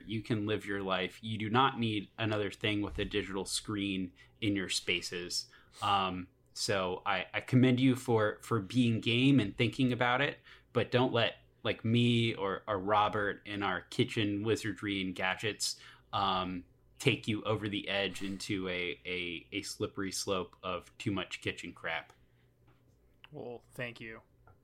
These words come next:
Speaker 2: <laughs> I will, I will say I already have an, a digital instant read thermometer, so this wouldn't add to my repertoire
Speaker 1: But you
Speaker 2: because I
Speaker 1: said,
Speaker 2: would
Speaker 1: you said you
Speaker 2: replace it.
Speaker 1: don't, yeah, but you said you don't, you said it's not a very good one.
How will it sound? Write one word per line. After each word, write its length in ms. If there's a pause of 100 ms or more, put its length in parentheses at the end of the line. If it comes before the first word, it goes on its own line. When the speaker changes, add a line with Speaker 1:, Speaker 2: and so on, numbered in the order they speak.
(440)
Speaker 2:
<laughs> 760
I 100
will, 220
I 100
will 160
say 180
I 120
already 300
have 440
an, 280
a 120
digital 500
instant 360
read 240
thermometer, 640 (260)
so 340 (100)
this 200
wouldn't 320 (460)
add 420
to 60
my 100
repertoire 420
Speaker 1:
But 100
you 80
Speaker 2:
because 160
I 100
Speaker 1:
said, 60
Speaker 2:
would 160
Speaker 1:
you 120
said 240
you 60
Speaker 2:
replace 20
it. 280
Speaker 1:
don't, 120 (400)
yeah, 540 (180)
but 140
you 80
said 240
you 100
don't, 440 (640)
you 120
said 160
it's 120
not 200
a 20
very 200
good 220
one. 240